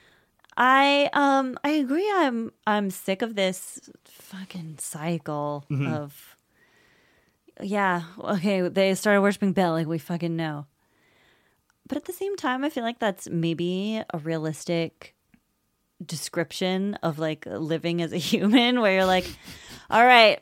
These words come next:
Speaker 2: I d-
Speaker 1: I'm gonna get my shit together this time." <laughs> And then it's like, "Ah, fuck, I'm worshiping Baal again." Like, I didn't,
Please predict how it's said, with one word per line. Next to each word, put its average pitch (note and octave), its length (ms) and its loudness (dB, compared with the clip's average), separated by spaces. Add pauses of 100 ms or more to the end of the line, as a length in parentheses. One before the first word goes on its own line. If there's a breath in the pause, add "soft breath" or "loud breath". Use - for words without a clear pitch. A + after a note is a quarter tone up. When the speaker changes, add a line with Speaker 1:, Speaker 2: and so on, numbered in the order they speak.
Speaker 2:
I C3+ 120 2
d- - 100 -6 (540 loud breath)
Speaker 1:
I'm B3+ 140 6
gonna C4+ 160 8
get C#4+ 120 10
my D4 100 8
shit D#4 180 4
together D#4+ 380 10
this - 200 6
time." B3 440 10
<laughs> - 0 -
And D4 280 8
then D4 100 6
it's C4+ 120 6
like, C4+ 160 10
"Ah, C#4 200 12
fuck, A#3 400 4
I'm G#3+ 140 4
worshiping G#3+ 420 4
Baal F3+ 260 4
again." F#3 240 2
Like, G#3 120 0
I A#3+ 80 6
didn't, C#4 340 4